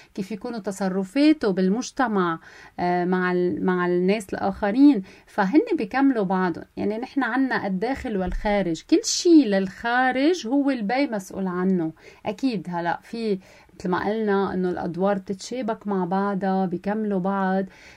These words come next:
بس البي، آه، دوره كتير أساسي، هو اللي بيحمي عائلته، هو اللي بيحمي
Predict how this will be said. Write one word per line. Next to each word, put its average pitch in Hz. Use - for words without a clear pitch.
بس 190
البي، 247
آه، 180
دوره 240
كتير -
أساسي، 226
هو 220
اللي 214
بيحمي 214
عائلته، 185
هو 214
اللي 190
بيحمي 185